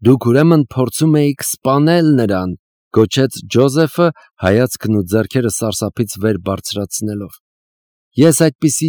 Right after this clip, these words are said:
բան երբեք չեմ տեսել։ Թող Աստված»։ Հիտքլիֆը նրան հրեց դեպի Հինդլիի ծնկի վրա գոյացած արյան լճակը, սրբիչը նետեց նրան, բայց արյունը սրբելու փոխարեն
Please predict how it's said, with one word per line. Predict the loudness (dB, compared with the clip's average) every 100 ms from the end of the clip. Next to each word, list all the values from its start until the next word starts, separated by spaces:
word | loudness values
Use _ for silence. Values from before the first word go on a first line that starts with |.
| -4
բան | 0 0 0 -2 _ _
երբեք | 0 2 2 0 -2 -2
չեմ | -2 -2
տեսել։ | -2 -6 -6 -8 -12 -20 _ _ _ 2
Թող | 4 4
Աստված»։ | 0 0 -2 0 0 -2 -12 _ _ _ _ _ _ -2
Հիտքլիֆը | -2 0 -2 0 2
նրան | 2 2 0
հրեց | 2 0 0
դեպի | -2 -2 0 0
Հինդլիի | 0 0 2 2 2
ծնկի | 2 -2 -2 0
վրա | 0
գոյացած | -2 0 0 0 -4 -2
արյան | -2 -2 -2
լճակը, | -2 -2 -2 -2 -2 -4 -6 _ _
սրբիչը | -2 0 0 -2 0
նետեց | 2 0 0 -2 -2
նրան, | -2 0 2 0 -2 _ _
բայց | -2 -2 -2
արյունը | -2 2 2 2
սրբելու | -2 -6 -4 -2 -2
փոխարեն | -4 -6 -2 0 0